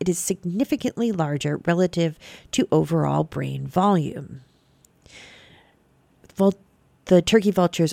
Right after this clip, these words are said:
also have twice as many mitral cells, which help transmit data about smells to the brain and are considered a measure for an animal's sense of smell.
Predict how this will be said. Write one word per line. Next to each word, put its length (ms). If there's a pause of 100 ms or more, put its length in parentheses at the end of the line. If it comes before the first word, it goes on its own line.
also 280
have 200
twice 320
as 160
many 360
mitral 500
cells, 500 (300)
which 180
help 380
transmit 520
data 360
about 340
smells 560
to 180
the 80
brain 460 (380)
and 360
are 140
considered 880
a 140
measure 440
for 320
an 140
animal's 480
sense 300
of 160
smell. 520